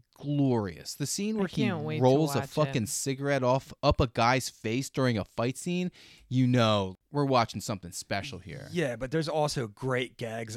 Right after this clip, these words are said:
Speaker 3: I mean, there's a fight scene in, in the Human Slaughterhouse that has so many great, like, dismembered limb gla-,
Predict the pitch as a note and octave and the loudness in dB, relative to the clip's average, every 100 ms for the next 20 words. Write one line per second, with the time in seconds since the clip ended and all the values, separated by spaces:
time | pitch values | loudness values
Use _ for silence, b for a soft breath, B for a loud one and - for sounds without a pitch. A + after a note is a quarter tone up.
0 | B2+ C#3 C#3 C#3+ D#3+ D3+ - C#3 C#3+ - | -6 -4 -2 -2 -2 -4 -4 -4 -4 -6
1 | - C#3 C3 A#2 A#2 B2+ A#2+ A#2+ - B2 | -6 -4 -4 -6 -10 -8 -8 -8 -10 -8
2 | A#2+ A2 - C3 C3 A#2+ - G#2+ A#2 A#2+ | -6 -8 -6 -6 -4 -4 -6 -4 -4 -4
3 | A#2+ B2 A#2+ C#3 - - - C#3 A#2 A2+ | -2 -2 -2 -4 -8 -12 -14 -12 -4 -4
4 | A#2 - _ _ _ - - B2+ - - | -4 -10 _ _ _ -12 -8 -6 -4 -4
5 | B2+ B2 B2+ B2+ A#2 - B2 A#2 A#2+ A#2+ | -2 -2 -4 -6 -8 -8 -6 -4 -6 -10
6 | A2 - A2+ - A2+ A2+ A#2 G#2+ A2 A2 | -12 -10 -8 -6 -6 -6 -6 -6 -10 -10
7 | G2 G#2+ | -10 -14